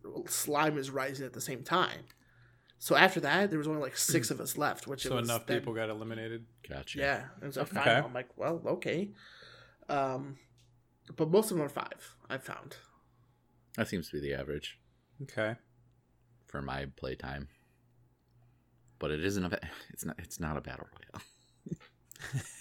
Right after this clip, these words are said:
Speaker 2: <laughs>
Speaker 3: Sorry. I understand why marketing made them label that, because you're gonna get a lot more traction. And, like, you know, you are eliminating from a number down to only one person.
Speaker 2: Sure.
Speaker 3: But it's a game show.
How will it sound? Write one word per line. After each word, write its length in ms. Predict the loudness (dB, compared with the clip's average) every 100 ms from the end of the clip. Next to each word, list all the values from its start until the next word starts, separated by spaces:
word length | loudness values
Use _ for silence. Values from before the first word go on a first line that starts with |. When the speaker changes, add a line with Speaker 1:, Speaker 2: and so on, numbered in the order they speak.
| 0
Speaker 2:
<laughs> 800 | 0 0 -12 -4 -4 -2 -4 -2
Speaker 3:
Sorry. 500 | 4 6 6 2 -2 2
I 120 | 4
understand 380 | 4 4 4 6
why 140 | 6
marketing 600 | 8 6 6 4 4 0 -2 -12 -20 -20 -14 -6
made 280 | 2 4 4
them 180 | 4 4
label 340 | 4 4 4
that, 240 | 4 2 2
because 380 | -2 -2 -2
you're 140 | -2 -2
gonna 140 | -2
get 120 | 0
a 40 | 2
lot 200 | 2 0
more 140 | -4
traction. 500 | -2 0 0 -2 -2
And, 240 | 0 2 4
like, 220 | 2 0
you 140 | -4 0
know, 220 | 0 -2 -2
you 200 | 0 2
are 220 | 4 2
eliminating 600 | 2 0 0 0 0 0
from 320 | -2 -2 -2 -4
a 60 | -4
number 340 | -2 0 0
down 300 | 0 -2 -4
to 280 | -4 -4 -4 -10 -18 -10
only 240 | -8 -4 -6
one 280 | -6 -6 -4
person. 440 | 0 0 0 -6 -10 -20 -20 -20 -20 -20 -20 -16
Speaker 2:
Sure. 500 | -4 2 4 4 -2 -8
Speaker 3:
But 120 | -4
it's 100 | -2 0
a 40 |
game 260 | 2 2 4
show. 400 | 2 2 -2